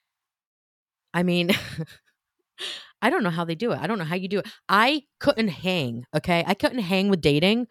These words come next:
when I first got here. I went on, like, a couple dates and I'm like, I feel depleted. I feel like my energy is gone. I feel like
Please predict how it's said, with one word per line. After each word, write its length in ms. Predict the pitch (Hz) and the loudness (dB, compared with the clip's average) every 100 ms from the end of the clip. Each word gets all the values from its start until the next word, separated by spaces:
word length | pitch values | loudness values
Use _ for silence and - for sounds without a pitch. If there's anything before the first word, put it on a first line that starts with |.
| _ | _
when 100 | 170 | 0
I 60 | 185 | 2
first 260 | 214 190 | 2 0
got 140 | 175 170 | 0 2
here. 200 | 214 247 | 4 4
I 80 | 185 | 4
went 160 | 220 226 | 2 2
on, 100 | 220 | 2
like, 160 | 190 | 0
a 80 | 175 | 0
couple 240 | - 175 | 0 2
dates 220 | 170 185 175 | 2 2 2
and 40 | |
I'm 60 | 165 | 0
like, 220 | 156 - - - - _ _ _ _ _ _ _ _ _ _ _ 165 | 0 -4 -16 -20 -20 _ _ _ _ _ _ _ _ _ _ _ -10
I 120 | 190 | -10
feel 440 | - 220 208 175 - | -8 -8 -8 -10 -10
depleted. 500 | 175 - 311 349 156 | -12 -4 0 2 4
I 120 | 160 | 2
feel 260 | 165 226 202 | 4 4 6
like 180 | 196 185 | 4 4
my 140 | 175 | 2
energy 440 | 175 302 285 175 180 | 4 4 4 4 2
is 100 | 147 | 2
gone. 160 | 165 | 2
I 80 | 160 | 2
feel 240 | - 220 | 0 -2
like 320 | 202 185 170 | 0 -2 -4